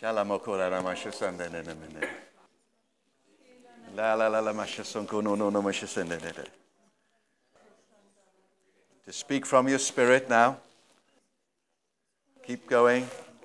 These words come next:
Speak from your spirit to the Lord. From the depths of your spirit, to speak to the Lord.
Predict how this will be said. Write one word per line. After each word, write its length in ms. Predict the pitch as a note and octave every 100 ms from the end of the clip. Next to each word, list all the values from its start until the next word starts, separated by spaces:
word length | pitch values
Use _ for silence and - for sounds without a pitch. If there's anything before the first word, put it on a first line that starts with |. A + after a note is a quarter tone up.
| - - - - -
Speak 260 | - C3 A#2+
from 160 | B2+
your 160 | C3 B2+ - -
spirit 580 | - - B2+ B2 B2 - - - _ _ _ _ _ _ _
to 100 | -
the 120 | A#2+ B2
Lord. 280 | G#2+ G#2+ G#2+ - - - - - - _ - _ _ _ _ _ _ _ _ _ _
From 100 | A2
the 80 | A2
depths 320 | B2 C3 -
of 100 | C3+
your 100 | C#3+
spirit, 540 | C3+ - B2+ C3 C3+ - - - - - -
to 60 | G2+
speak 400 | - - C3+ -
to 100 | C3+
the 80 | B2+
Lord. 320 | A2+ G2